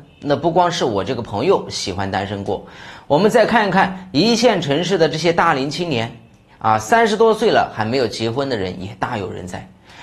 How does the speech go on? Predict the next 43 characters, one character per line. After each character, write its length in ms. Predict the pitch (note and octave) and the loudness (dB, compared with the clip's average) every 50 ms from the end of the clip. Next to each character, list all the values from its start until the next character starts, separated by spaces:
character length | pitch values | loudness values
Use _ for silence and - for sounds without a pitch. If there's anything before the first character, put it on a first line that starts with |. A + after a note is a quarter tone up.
| - - - | -18 -6 0
那 160 | G3+ A#3+ A#3+ | 2 4 4
为 260 | A3+ B3 C#4 C4+ A#3+ | 6 6 4 4 4
什 180 | F#3 - F#3+ F3+ | 2 2 0 2
么 120 | E3+ E3+ | 2 2
会 140 | E3 F3+ E3 | 2 0 -2
出 180 | E3+ - G3 | -2 -2 -2
现 160 | F#3 F#3 F3 E3 | 0 0 0 0
这 80 | F#3+ | 0
样 100 | F#3 F3 | 0 0
的 60 | D#3 | 0
情 240 | C#3+ - - C3+ D3 | -2 -4 -4 -4 -2
况 160 | D#3 E3+ D#3+ | -2 -2 -4
呢？ 100 | D3+ D3+ D3 - - - _ _ | -4 -6 -12 -14 -20 -20 _ _
那 120 | - C3 C3+ | -2 -2 0
是 120 | B2+ C#3 | 2 2
因 180 | C#3 D3 D3+ C#3+ | 2 4 4 4
为 180 | C3 B2 B2 B2+ - - - - | 4 2 0 -2 -10 -14 -14 -10
现 380 | - - - - B3+ B3 G#3+ F#3 | -6 -2 2 4 4 4 4 4
在 160 | D#3+ F#3+ E3+ | 4 4 6
人 160 | D#3+ D3+ E3+ | 6 4 4
们 140 | F3+ F3 F3+ | 2 2 0
婚 340 | F3+ - - A3+ A3+ G#3+ A3 - - - | 0 0 2 2 2 2 -2 -6 -6 0
真 260 | - A3+ A#3 A#3+ A#3 | 2 2 4 4 4
的 140 | G#3+ A3+ - | 4 4 2
是 180 | - B2+ G#2+ | 2 -2 -6
结 220 | - - G#2+ G2+ G2+ | -6 -4 -4 -2 -2
不 80 | G#2+ | -2
起， 260 | A2+ - - - E2+ - - - - - - _ - | -4 -8 -8 -10 -12 -16 -18 -20 -20 -20 -16 _ 4
个 120 | - C4 | 6 6
人 140 | G#3 E3 F3 | 6 6 4
面 220 | G3+ G#3+ A3 G3+ D#3+ | 4 2 2 2 2
临 100 | C3+ D3 | 0 0
的 100 | D#3+ D3 | 0 0
经 160 | B2+ D#3 D#3 | 0 -2 -4
济 100 | C#3+ D3 | 0 2
压 180 | D3+ C#3 C3+ | 2 2 2
力 200 | B2 A#2 G#2+ E2 - | 2 -2 -4 -8 -10
实 240 | - - - G#2+ F#2+ | -12 -10 -8 -6 -4
在 120 | F#2+ G2 | -4 -4
是 100 | F2+ F#2 | -4 -6
太 200 | F2 - G#2+ F#2 | -6 -4 -4 -2
大 160 | E2+ F#2 F2+ F2 | -2 -2 -4 -6
了。 100 | - | -8